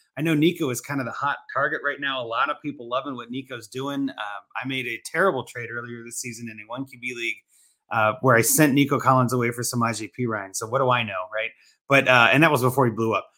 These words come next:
But what do you think about this one, Dave? Would you rather have Nico in a four-, this is a fourteen team super flex. Would you rather have Nico or Najee and Taysom?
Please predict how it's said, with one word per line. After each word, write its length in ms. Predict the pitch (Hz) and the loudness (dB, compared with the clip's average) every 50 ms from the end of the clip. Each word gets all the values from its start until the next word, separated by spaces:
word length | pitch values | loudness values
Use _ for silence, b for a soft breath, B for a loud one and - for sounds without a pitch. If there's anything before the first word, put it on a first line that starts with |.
| _ _ _ - | _ _ _ 0
But 220 | 143 139 135 - - | 2 2 0 2 4
what 160 | 143 165 196 | 8 8 8
do 80 | 214 | 10
you 60 | 220 170 | 8 6
think 160 | 202 190 175 | 6 6 6
about 180 | 156 139 127 | 6 4 4
this 220 | 107 139 135 - - | 2 2 0 0 -2
one, 140 | 120 107 101 | -4 -2 -2
Dave? 200 | 113 110 113 113 | -2 -2 0 -2
Would 160 | 127 127 139 | -2 -2 0
you 80 | 143 | 0
rather 180 | 139 139 131 135 | 0 0 0 0
have 160 | 135 123 110 | -2 -2 0
Nico 460 | 131 160 170 170 190 185 185 190 196 190 | 0 0 2 4 4 6 6 6 4 2
in 140 | - 135 131 | -2 -2 -2
a 140 | 127 120 117 - | 0 -2 -2 -2
four-, 160 | - 175 202 202 | 0 0 0 0
this 120 | 190 190 | 0 -4
is 80 | 180 170 | -4 -2
a 100 | 151 127 | -4 -4
fourteen 560 | - - 185 202 202 196 - 170 147 127 123 | -2 0 0 0 0 -2 -4 -4 -2 -2 -4
team 260 | 127 - 127 117 110 | -4 -6 -8 -8 -8
super 260 | - - 120 - 113 107 | -10 -12 -14 -14 -18 -14
flex. 360 | - 113 107 104 - - - | -10 -8 -8 -8 -8 -10 -12
Would 100 | 120 110 | -8 -6
you 80 | 135 | -4
rather 200 | 127 127 127 127 | -4 -2 -2 -4
have 100 | 123 113 | -4 -4
Nico 440 | 117 131 156 151 147 170 160 156 156 | -2 -2 -4 -2 -2 0 0 0 0
or 180 | 127 98 127 117 | 0 -2 -2 -2
Najee 440 | 117 120 127 143 143 131 143 135 117 | -2 0 0 0 -2 -2 -6 -8 -8
and 80 | 104 | -10
Taysom? 280 | - - 123 113 - | -10 -12 -14 -12 -14